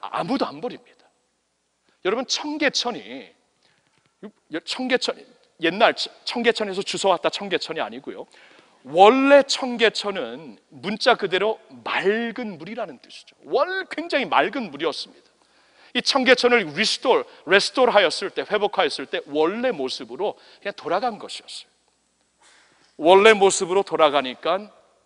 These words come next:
사람들의 행위가 바뀝니다.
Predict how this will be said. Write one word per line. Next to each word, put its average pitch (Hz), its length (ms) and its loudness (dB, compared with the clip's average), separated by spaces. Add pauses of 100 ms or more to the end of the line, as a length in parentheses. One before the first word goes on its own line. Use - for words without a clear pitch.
(840)
사람들의 156 480 -8
행위가 143 480 -14
바뀝니다. - 680 -20